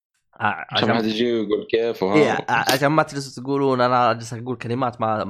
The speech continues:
Speaker 1: ما، ما تنفهم، لكن ها، أنا أشرح لكم، ترى أي شيء يجيني. ها.
Speaker 2: وشوفوا المسرحية، شوفوا. شكل بنزل مسرحية كبرى في
Speaker 1: البودكاست.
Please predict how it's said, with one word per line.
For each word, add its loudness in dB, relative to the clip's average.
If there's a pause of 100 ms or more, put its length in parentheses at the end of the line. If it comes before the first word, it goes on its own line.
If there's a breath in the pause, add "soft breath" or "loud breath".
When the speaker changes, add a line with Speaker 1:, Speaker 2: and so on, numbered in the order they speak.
(180)
Speaker 1:
ما، -2
ما 2
تنفهم، -8
لكن -8
ها، -6 (480)
أنا 2
أشرح 2
لكم، -8
ترى 0
أي 0
شيء -6
يجيني. -12 (380)
ها. -2 (100)
Speaker 2:
وشوفوا 0
المسرحية، -2
شوفوا. 0 (260 loud breath)
شكل 0
بنزل 0
مسرحية 0
كبرى 0
في -2 (840)
Speaker 1:
البودكاست. -4